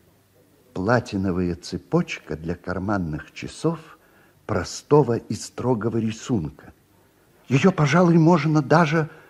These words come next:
признать достойной часов. Как только Делла увидела ее,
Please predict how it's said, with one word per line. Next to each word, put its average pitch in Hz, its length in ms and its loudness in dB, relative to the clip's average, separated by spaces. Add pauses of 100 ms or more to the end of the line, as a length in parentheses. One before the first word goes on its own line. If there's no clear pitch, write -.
(140)
признать 151 680 4
достойной 180 760 0
часов. - 520 -10 (960)
Как 147 300 0 (100)
только 135 460 -2
Делла 104 560 4 (100)
увидела 107 500 -2
ее, 69 300 -10